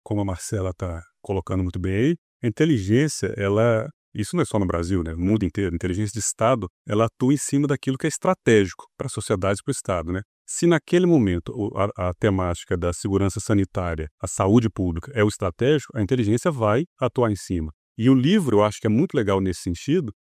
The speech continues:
pra mostrar, principalmente pra, pra opinião pública, de uma maneira geral, que faz essa leitura, esse imaginário de que nós estamos muito ligados à segurança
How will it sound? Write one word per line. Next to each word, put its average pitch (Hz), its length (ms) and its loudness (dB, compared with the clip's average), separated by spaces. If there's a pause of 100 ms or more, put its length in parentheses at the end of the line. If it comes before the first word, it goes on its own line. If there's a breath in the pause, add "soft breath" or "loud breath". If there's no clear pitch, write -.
pra 127 120 2
mostrar, 131 600 0
principalmente 101 420 -2
pra, 95 140 -4 (120)
pra 98 140 -2
opinião 95 300 -2
pública, 92 460 -4 (120)
de 92 140 -8
uma 98 80 0
maneira 98 220 0
geral, 90 380 0
que - 100 -18
faz 104 160 0
essa 110 200 0
leitura, 98 420 0
esse 92 140 -2
imaginário 95 640 2
de 82 80 -6
que - 60 -2
nós 92 140 0
estamos 95 240 -2
muito 117 300 2
ligados 92 400 0
à 87 80 -4
segurança 95 320 -2